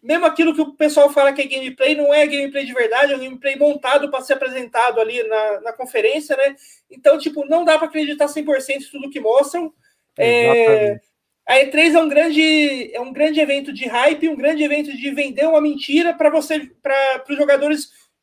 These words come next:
Speaker 1: é, principalmente fazerem pré-compra, né? Que é literalmente você dar dinheiro pra empresa sem você saber o que vai receber.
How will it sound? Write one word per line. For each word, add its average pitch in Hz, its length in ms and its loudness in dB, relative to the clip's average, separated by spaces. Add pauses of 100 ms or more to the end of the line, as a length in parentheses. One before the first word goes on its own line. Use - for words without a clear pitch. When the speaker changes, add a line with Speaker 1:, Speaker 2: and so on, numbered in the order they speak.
(100)
Speaker 1:
é, 240 680 2
principalmente 294 360 0
fazerem 294 360 0
pré-compra, 294 560 0
né? 269 140 -2
Que 269 100 -6
é 247 40 -2
literalmente 269 600 -2
você 269 360 -4 (260)
dar 311 160 4
dinheiro 285 400 0
pra 277 100 2
empresa 285 460 -2
sem 311 240 -6
você 302 240 -4
saber 285 260 0
o 277 60 0
que 285 80 -6
vai 269 100 0
receber. 285 540 -4